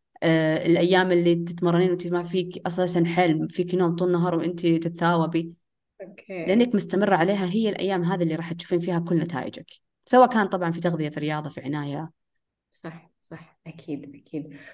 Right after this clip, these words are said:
Speaker 2: وبما أنك تكلمتي عن، يعني، خلينا نقول الأيام الصعبة أو الأيام ال-، غير مثالية، آه، شلون أتعامل مع نفسي في الأيام هذه؟ شلون، آم،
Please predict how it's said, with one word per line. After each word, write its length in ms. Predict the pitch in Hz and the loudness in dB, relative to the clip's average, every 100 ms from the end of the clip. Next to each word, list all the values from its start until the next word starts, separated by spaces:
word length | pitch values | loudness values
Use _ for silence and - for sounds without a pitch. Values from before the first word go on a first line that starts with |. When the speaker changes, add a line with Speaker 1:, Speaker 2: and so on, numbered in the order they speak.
| - _ | -20 _
Speaker 2:
وبما 340 | 202 208 247 285 | 2 4 4 4
أنك 180 | 320 | 2
تكلمتي 460 | - 269 233 240 233 | 0 -2 0 0 -2
عن، 280 | 170 180 175 | 0 0 2
يعني، 640 | 175 151 165 160 147 175 - _ - | 0 -2 -2 -4 -6 -8 -16 _ -20
خلينا 240 | - 208 | -8 -2
نقول 120 | 214 | 0
الأيام 540 | 196 180 - 175 175 165 | 0 -2 -2 -2 -2 -2
الصعبة 400 | 170 - 160 170 | -4 -8 -8 -8
أو 160 | 165 | -8
الأيام 440 | 156 170 170 170 160 | -6 -4 -2 -2 -4
ال-، 720 | 160 - - 101 101 - - - | -6 -8 -10 -12 -14 -16 -14 -8
غير 240 | 208 208 | -4 -2
مثالية، 540 | 185 175 151 151 180 175 _ _ _ _ _ | -4 -4 -6 -6 -8 -14 _ _ _ _ _
آه، 400 | - 180 180 170 | -2 0 2 0
شلون 400 | 175 - 240 339 494 | -2 2 4 4 2
أتعامل 500 | 294 226 269 269 240 | 0 0 2 4 2
مع 160 | 196 | 0
نفسي 340 | 208 240 - 240 | -4 -6 -6 -6
في 100 | 208 | -4
الأيام 420 | 185 175 165 165 | -2 0 -2 -2
هذه؟ 260 | 156 160 170 | -4 -2 -4
شلون، 580 | 175 - 233 254 262 254 - - _ _ | -6 -4 -2 0 0 -2 -10 -20 _ _
آم، 840 | 180 185 170 165 156 151 147 147 | -4 -2 -2 -4 -6 -6 -4 -6